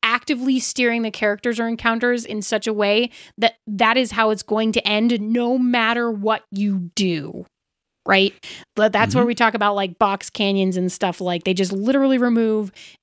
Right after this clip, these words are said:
Speaker 1: any actual choices that you have. Um, so this adventure is typically linear,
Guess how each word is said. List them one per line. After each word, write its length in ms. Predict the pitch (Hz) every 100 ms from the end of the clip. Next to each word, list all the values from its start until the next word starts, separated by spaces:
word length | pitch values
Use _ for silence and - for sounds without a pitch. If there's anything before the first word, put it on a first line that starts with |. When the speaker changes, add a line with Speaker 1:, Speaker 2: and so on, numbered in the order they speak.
| -
Speaker 1:
any 200 | 247 233
actual 380 | 214 - 220 196
choices 460 | - 202 180 180
that 100 | 165
you 140 | - 185
have. 440 | 160 131 - - _ - - - -
Um, 380 | - 214 202 202
so 160 | - 240
this 160 | 320
adventure 440 | 349 262 285 269 277
is 200 | 220 190
typically 420 | 285 - - 240
linear, 800 | 262 392 508 370 247 214 208